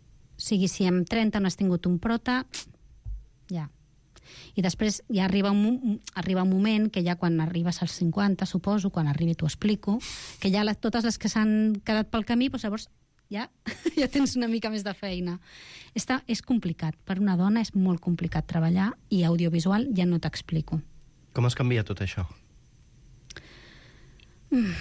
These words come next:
Speaker 1: Mm, mira, hi ha, hi ha com un cercle molt, molt estrany que és... Jo t'explico des del me-, la meva experiència, eh? Necessites una repre o un repre. Necessites que aquesta gent, eh, et presenti un director de càsting,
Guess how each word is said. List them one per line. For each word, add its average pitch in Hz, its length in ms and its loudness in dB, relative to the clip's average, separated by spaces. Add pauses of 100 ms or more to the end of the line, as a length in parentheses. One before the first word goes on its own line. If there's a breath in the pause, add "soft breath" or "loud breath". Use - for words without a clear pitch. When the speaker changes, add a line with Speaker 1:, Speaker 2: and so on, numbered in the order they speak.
(1000 loud breath)
Speaker 1:
Mm, 208 400 4
mira, 233 260 2
hi 226 120 0
ha, 240 180 0
hi 262 120 2
ha 254 60 0
com 285 160 4
un 277 100 4
cercle 220 380 -4
molt, 208 480 0
molt 202 180 2
estrany 226 560 0
que 202 120 0 (140)
és... - 180 -8 (100)
Jo 196 160 -2 (240)
t'explico 180 460 -2
des 196 160 2
del 175 120 2
me-, 170 220 2
la 180 160 0
meva 190 160 2
experiència, 170 720 0
eh? 302 80 2 (840 loud breath)
Necessites 247 480 0
una 226 140 2
repre 160 380 -2 (260)
o 190 100 -2
un 180 120 2
repre. 160 340 -2 (380)
Necessites 214 560 0
que 240 100 0
aquesta 220 300 -2
gent, 247 260 2 (160)
eh, 190 400 4
et 170 100 -8
presenti 208 360 0
un 220 80 4
director 190 280 0
de 175 120 -2
càsting, 151 420 -2